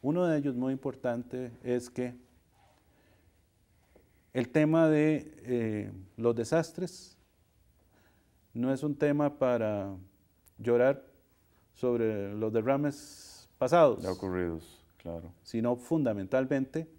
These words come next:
Speaker 1: para aprender para la construcción futura. Es
Speaker 2: Cor-,
Speaker 1: un, es
Speaker 2: corre-, corregir acciones.
Speaker 1: corregir acciones. Es una agenda donde Costa Rica tiene que buscar fortalezas y oportunidades. Ejemplo,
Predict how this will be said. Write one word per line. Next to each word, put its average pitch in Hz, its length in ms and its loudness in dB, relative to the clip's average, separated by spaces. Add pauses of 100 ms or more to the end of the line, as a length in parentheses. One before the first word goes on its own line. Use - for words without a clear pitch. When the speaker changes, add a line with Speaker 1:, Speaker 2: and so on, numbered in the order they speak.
(1120)
Speaker 1:
para 120 240 4
aprender 113 580 -2 (720)
para 117 200 2
la 104 80 -4
construcción 107 520 -8
futura. 92 440 -8 (760)
Es 127 120 -2
Speaker 2:
Cor-, 107 80 2
Speaker 1:
un, 151 100 2 (180)
es 135 140 2
Speaker 2:
corre-, 107 240 0
corregir 113 380 2
acciones. 107 560 -4
Speaker 1:
corregir 123 340 2
acciones. 131 440 0
Es 139 140 -4
una 160 140 4
agenda 151 460 2 (120)
donde 113 240 -4
Costa 110 240 -6
Rica 110 240 -4
tiene 131 320 -2
que 139 120 -6
buscar 113 340 -4
fortalezas 117 600 -4
y 123 40 -6
oportunidades. 92 920 -8 (460)
Ejemplo, 139 440 0